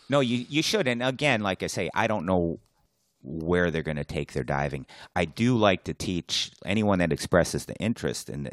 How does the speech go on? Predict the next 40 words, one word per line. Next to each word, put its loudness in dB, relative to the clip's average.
in -12
my -12
family -10
friends. -16
I -16
say, -4
"Okay, 2
we're, -2
I'm -8
still 0
gonna 0
teach -6
you -4
the -8
mainstream -8
scuba -8
style. -14
But 2
when -6
we're -4
done 2
with -2
that, -6
I'm -14
gonna -8
get -6
you -4
into -4
a -2
backplate -4
wing, -8
teach -10
you -4
long -4
hose -6
necklace, -8
and, -4
and -6
a -4
routine 0